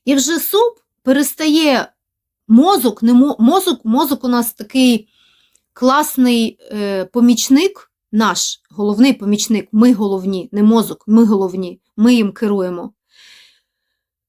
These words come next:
Психіка, наша психіка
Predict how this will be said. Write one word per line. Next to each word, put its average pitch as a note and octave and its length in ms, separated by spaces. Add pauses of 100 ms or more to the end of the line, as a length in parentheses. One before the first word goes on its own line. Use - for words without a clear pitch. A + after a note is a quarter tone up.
(340)
Психіка, C4 640 (360)
наша G#3 320
психіка G3+ 600